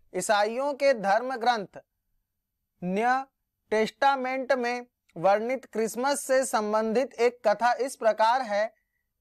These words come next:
ईश्वर ने मरियम नामक एक कंवारी लड़की के पास एक देवदूत भेजा, जिसका नाम गैब्रियल था। उस देवदूत ने मरियम को बताया कि वह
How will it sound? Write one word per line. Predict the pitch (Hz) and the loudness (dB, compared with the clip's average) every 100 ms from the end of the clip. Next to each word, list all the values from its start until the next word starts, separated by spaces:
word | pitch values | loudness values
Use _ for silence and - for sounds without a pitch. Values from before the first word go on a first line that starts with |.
| - | -6
ईश्वर | 208 202 240 269 277 | -4 -4 0 2 2
ने | 247 254 254 | -2 -4 -4
मरियम | 233 208 214 240 277 | 0 0 2 2 0
नामक | 269 233 220 240 254 | 0 2 2 0 -2
एक | 233 240 - | -2 -4 0
कंवारी | 214 214 220 | 0 2 2
लड़की | 269 233 214 262 269 | 2 2 0 -4 -6
के | 262 254 | 0 0
पास | 247 - _ - 214 196 - _ _ _ _ | 0 -6 _ 0 2 2 -4 _ _ _ _
एक | 214 247 196 | 0 2 2
देवदूत | 202 220 214 269 233 | 2 4 2 -2 0
भेजा, | 214 208 247 | 0 2 2
जिसका | 214 208 - 262 | 2 -2 -2 0
नाम | 254 226 220 226 | 2 0 -2 -4
गैब्रियल | 185 185 170 190 240 262 | 2 2 2 0 2 2
था। | 254 165 123 - _ _ _ _ _ - | 0 -6 -6 -8 _ _ _ _ _ -4
उस | 254 | -2
देवदूत | 208 208 220 208 277 254 | 2 2 2 2 -2 -2
ने | 262 262 | -4 -2
मरियम | 226 214 226 262 269 | 0 2 0 -2 0
को | 269 | 2
बताया | 240 208 208 196 226 254 | 4 2 4 4 4 4
कि | 269 262 | -2 -6
वह | 233 226 247 | 2 4 4